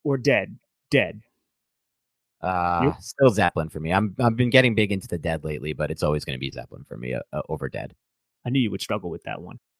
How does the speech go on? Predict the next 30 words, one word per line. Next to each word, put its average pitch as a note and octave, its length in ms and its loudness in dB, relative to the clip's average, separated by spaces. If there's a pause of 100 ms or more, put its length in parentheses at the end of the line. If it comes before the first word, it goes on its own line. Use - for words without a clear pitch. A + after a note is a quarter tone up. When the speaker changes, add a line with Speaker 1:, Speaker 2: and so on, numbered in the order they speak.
(120)
Speaker 2:
It's - 120 -8
a - 40 2
tough E3 220 10
Speaker 1:
Shawshank G3+ 260 6
Speaker 2:
one. - 80 -14 (480)
Speaker 1:
or D3+ 100 0
Forrest C3 360 2
Gump? - 240 -4
That's C#3 200 4
a G2+ 60 -6
really F#2+ 80 2 (140)
Speaker 2:
That's G2 140 -6
Speaker 1:
good G#2+ 80 -8
Speaker 2:
a - 120 -16
Speaker 1:
one. G#2+ 140 4
Speaker 2:
freaking D#2+ 200 -8
tough - 280 -2
one. - 260 -12 (100)
Speaker 1:
I - 40 -10
know. G#2+ 120 -6
Speaker 2:
Those G2 140 6
are F#2 60 2
both F#2+ 240 2
phenomenal F#2 840 0 (220)
films. - 400 -12
Both A2 180 2
nineteen G2 300 -4
ninety-four, E2 420 -6
he - 60 -12
said. - 240 -14